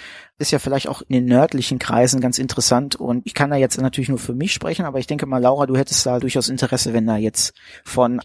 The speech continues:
nerdfachlicher Seite irgendjemand dich fragen würde, „Hey, Laura, hättest du nicht mal Lust, vielleicht eine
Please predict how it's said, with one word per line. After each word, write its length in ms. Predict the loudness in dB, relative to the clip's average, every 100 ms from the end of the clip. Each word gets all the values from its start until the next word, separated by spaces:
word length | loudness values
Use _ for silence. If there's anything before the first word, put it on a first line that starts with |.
| -12 -20 -2
nerdfachlicher 920 | 4 6 4 0 0 0 -2 2 2
Seite 300 | 4 2 0
irgendjemand 720 | -4 -4 -2 -2 -2 -8 -6
dich 140 | -6
fragen 340 | 0 2 2 0
würde, 180 | 0 0
„Hey, 320 | 2 2 2
Laura, 280 | 0 -2 -2
hättest 240 | -2 -4
du 60 | -4
nicht 220 | -8 -6
mal 160 | -4
Lust, 300 | 0 0 -2
vielleicht 300 | -2 -2 -2
eine 140 | -6